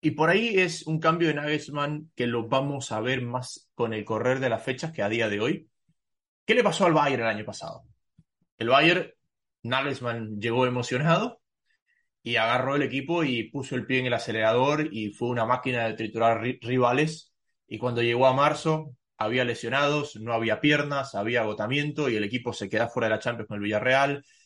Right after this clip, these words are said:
se queda fuera de la Copa, de la Pokal, eh, con un equipo bastante débil también, eh, y la Bundesliga la gana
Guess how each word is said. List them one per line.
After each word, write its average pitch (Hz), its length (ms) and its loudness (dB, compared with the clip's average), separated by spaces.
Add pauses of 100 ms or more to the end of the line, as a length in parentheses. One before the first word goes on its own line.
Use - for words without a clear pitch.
(100)
se - 180 -6
queda 135 160 2
fuera 127 240 0
de 120 100 2
la 110 420 0
Copa, 123 520 0
de 113 60 -6
la 107 120 -4
Pokal, 135 580 0
eh, 104 420 -6
con 117 100 -6
un 123 60 -2
equipo 120 220 0
bastante 127 460 0
débil 120 300 0
también, 139 580 -2 (480)
eh, 107 380 -6
y 131 100 0
la 135 100 6
Bundesliga 143 520 2
la 127 100 2
gana 135 400 2